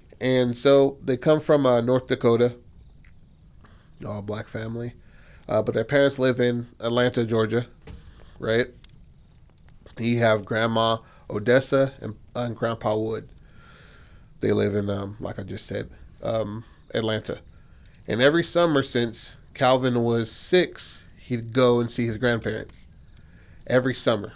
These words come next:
all summer long, they're, they're going out to, they're going out to see him. Two things make this shit special.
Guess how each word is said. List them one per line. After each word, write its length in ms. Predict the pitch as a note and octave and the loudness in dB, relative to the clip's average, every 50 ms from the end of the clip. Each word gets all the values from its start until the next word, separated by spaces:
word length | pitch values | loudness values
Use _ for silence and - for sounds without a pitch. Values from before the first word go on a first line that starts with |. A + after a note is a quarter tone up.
| - - | -10 -4
all 320 | - A#2+ B2+ C3 C3+ B2+ | 0 2 4 4 4 2
summer 300 | - - C3+ C3 B2+ B2 | 0 -2 -2 0 0 0
long, 440 | A#2+ A#2 A#2 A#2 A#2 A#2 A#2 A2 A2+ - - - - - - - - - - - - - | 0 0 -2 -2 -2 -4 -6 -8 -10 -14 -20 -20 -20 -20 -20 -20 -20 -20 -20 -20 -12 -8
they're, 240 | - A#2 A2+ A2 G#2+ | -4 -4 -2 -2 -4
they're 280 | - - A2 A2 A2+ | -6 -8 -10 -10 -6
going 180 | A2 A#2 A2 G#2+ | -4 -4 -4 -4
out 120 | A2 - | -6 -8
to, 120 | - - - - - - - - - - - - - - - - | -12 -14 -16 -18 -20 -20 -20 -20 -20 -20 -20 -20 -20 -20 -4 0
they're 120 | B2 A#2+ | 0 2
going 140 | A2 B2 A#2+ | 4 4 4
out 100 | A2 A2 | 4 2
to 60 | - | -2
see 160 | - - A2+ G#2 | -4 -4 -2 -2
him. 160 | A2+ A#2+ - - - - - - - - - | -4 -4 -10 -18 -20 -20 -20 -20 -20 -8 0
Two 160 | - E3 F3 | 2 4 4
things 420 | E3+ - D#3 D3 C#3+ C3+ C3+ - - - - - - - - - - - - - - - - - | 4 4 4 4 4 2 -2 -6 -16 -18 -20 -20 -20 -20 -20 -20 -20 -20 -20 -20 -20 -20 -14 -8
make 380 | A#2 A#2+ C3 B2+ B2 - - | -2 0 2 2 0 -2 -4
this 140 | - C3 A#2 | -4 -4 -2
shit 220 | - - B2 A2+ - | -2 -2 -4 -4 -4
special. 560 | - - - G#2+ G#2+ G#2+ - - A2+ A#2 | -8 -8 -4 -4 -4 -4 -6 -12 -14 -16